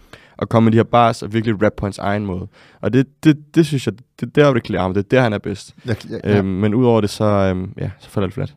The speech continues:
Speaker 2: Okay. Hvad
Speaker 1: Album
Speaker 2: hedder det?
Speaker 1: scorer.
Speaker 2: Nej, men jeg synes, vi skal spille en sang til. Men
Speaker 1: Okay.
Speaker 2: jeg har lige en pointe først,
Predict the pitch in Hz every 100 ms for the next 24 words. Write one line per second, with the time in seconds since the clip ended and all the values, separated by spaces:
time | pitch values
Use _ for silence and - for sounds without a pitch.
0 | _ 92 - - _ - 110 107 104 135
1 | 135 127 _ _ - 120 123 151 139 -
2 | 139 135 127 117 113 117 120 113 135 151
3 | 156 160 127 110 107 104 -